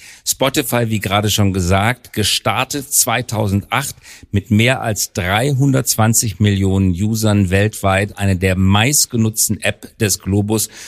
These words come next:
und der größte Streaming-Dienst der Welt.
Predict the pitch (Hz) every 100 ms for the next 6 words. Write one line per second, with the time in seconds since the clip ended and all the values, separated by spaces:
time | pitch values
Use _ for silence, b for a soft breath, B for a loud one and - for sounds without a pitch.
0 | B B 95 90 92 80 87 107 127 -
1 | 127 - - 87 104 104 101 95 85 87
2 | 92 87 - - - 85 85 82 80 90
3 | 113 123